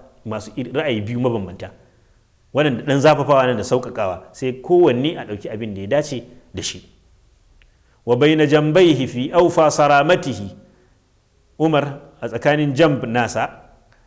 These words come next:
"fi awfa shiddatihi wa qaswatihi", cikin mafi cikan kasuwarsa da tsanantawansa, "fu'adu walidatin",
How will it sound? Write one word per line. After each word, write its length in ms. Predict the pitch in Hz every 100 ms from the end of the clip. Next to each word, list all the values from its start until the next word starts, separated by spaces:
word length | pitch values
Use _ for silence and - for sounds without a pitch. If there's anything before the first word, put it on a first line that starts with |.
| _ _ _ _ _ _
"fi 320 | - 170 175 170
awfa 600 | 214 175 131 135 113 98
shiddatihi 880 | - 151 131 123 196 196 165 147 151
wa 160 | 139
qaswatihi", 640 | - 123 160 180 160 131 127
cikin 420 | 165 175 170 170
mafi 320 | 196 185 175 139
cikan 560 | 135 - 170 170 170 - - _ _ - -
kasuwarsa 480 | 170 190 175 135 135
da 80 | 123
tsanantawansa, 1080 | 175 175 151 170 156 202 208 147 - - _ _ _ _ _ _ _ _
"fu'adu 600 | _ - 160 214 233 208 190
walidatin", 800 | 170 175 160 - 131 95 82